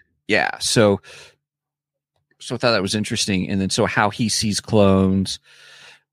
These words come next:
uh, you know, trying to remember back how he really saw clones and stuff. But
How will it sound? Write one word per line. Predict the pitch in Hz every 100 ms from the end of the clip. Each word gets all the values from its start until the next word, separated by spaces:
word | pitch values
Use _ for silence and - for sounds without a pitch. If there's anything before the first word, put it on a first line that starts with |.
| _
uh, | - - - -
you | - 120
know, | 110 110
trying | - 117 107
to |
remember | 98 101 104 92
back | 85 92 92 -
how | 98
he | 85
really | 82 92 87
saw | - 90
clones | - 95 87 82 87
and | 85
stuff. | - - -
But | -